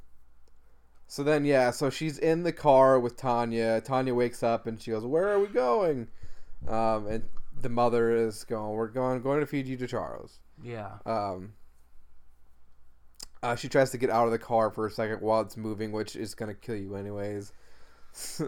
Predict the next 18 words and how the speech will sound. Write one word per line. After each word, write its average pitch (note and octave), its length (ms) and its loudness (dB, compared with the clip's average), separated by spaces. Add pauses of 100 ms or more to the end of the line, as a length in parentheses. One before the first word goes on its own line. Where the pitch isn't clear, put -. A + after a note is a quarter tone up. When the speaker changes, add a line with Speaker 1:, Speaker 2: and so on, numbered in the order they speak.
Speaker 1:
with A2 160 -8
how A2 140 2
fast G2+ 300 -2
they're G#2 160 -4
going. G#2 340 -6 (500)
They C#3+ 120 -2
Speaker 2:
Right. B2+ 80 -2
Speaker 1:
get F3+ 120 4
over D#3+ 260 8
there, C3+ 480 6 (680)
and A2+ 280 -2
Charles D#3+ 420 8
is A#2 80 -6
in G#2+ 160 -2
rough G#2 220 -2
shape. G2 400 -6 (600)
Uh, F#2 380 -6
he's, C3 420 -2